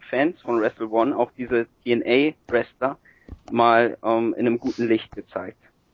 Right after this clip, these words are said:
Und die wissen vermutlich ja noch, wer Austin Aries ist. Und deswegen macht das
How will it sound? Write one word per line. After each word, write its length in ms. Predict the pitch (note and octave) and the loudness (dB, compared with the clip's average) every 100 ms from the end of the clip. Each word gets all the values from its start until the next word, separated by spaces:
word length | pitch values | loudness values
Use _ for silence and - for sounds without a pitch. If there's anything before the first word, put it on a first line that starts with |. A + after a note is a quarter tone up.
| _ _ _ _ _ _ | _ _ _ _ _ _
Und 360 | A2 A2 G#2+ - - _ _ _ - - - - | 4 4 4 -2 -20 _ _ _ -20 -20 -20 -14
die 140 | - A2+ | -8 2
wissen 380 | D3 - F#3+ G3 _ _ | 2 4 0 -2 _ _
vermutlich 520 | B2+ C3 D#3+ D3 D3 | 4 6 6 4 4
ja 140 | B2+ C3 | 4 4
noch, 240 | D3+ - | 2 2
wer 160 | B2 - | 2 4
Austin 320 | A#2 - G2 | 2 2 2
Aries 360 | A#2+ C#3 A2+ - | 2 2 0 -4
ist. 180 | - A#2+ - - - - | -6 -6 -8 -20 -20 -14
Und 140 | A#2+ B2 | -8 -8
deswegen 420 | - B2+ C3 B2 | -4 -4 -2 0
macht 220 | B2+ | 0
das 80 | - | 0